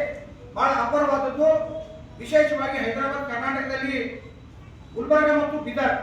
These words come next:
ಅವ್ರ ಕೇಂದ್ರ ಸ್ಥಾನ ಆಗಿದೆ. ಮತ್ತು ಜಗತ್ ಬಡಾವಣೆಯಲ್ಲಿ ಅವರು ಪೂರಾ ಅವರು, ಅವ್ರು ಏನು ಠಿಕಾಣ ಇತ್ತು, ಅವ್ರ ಸಭೆಗಳು ಎಲ್ಲ ಪ್ರಾರಂಭ ಆಗಿದ್ದು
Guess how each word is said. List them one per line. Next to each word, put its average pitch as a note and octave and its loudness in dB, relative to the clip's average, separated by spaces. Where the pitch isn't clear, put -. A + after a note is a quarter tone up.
ಅವ್ರ - -4
ಕೇಂದ್ರ A#3+ -4
ಸ್ಥಾನ A3 -8
ಆಗಿದೆ. E3 -10
ಮತ್ತು C#4+ -2
ಜಗತ್ D4+ 4
ಬಡಾವಣೆಯಲ್ಲಿ C#4+ 2
ಅವರು C4+ 2
ಪೂರಾ D4+ 2
ಅವರು, C#4 0
ಅವ್ರು A#3+ -2
ಏನು C#4+ 0
ಠಿಕಾಣ C4 -4
ಇತ್ತು, D4 -4
ಅವ್ರ C4 0
ಸಭೆಗಳು C4+ -2
ಎಲ್ಲ B3 -4
ಪ್ರಾರಂಭ A#3 -6
ಆಗಿದ್ದು A3 -8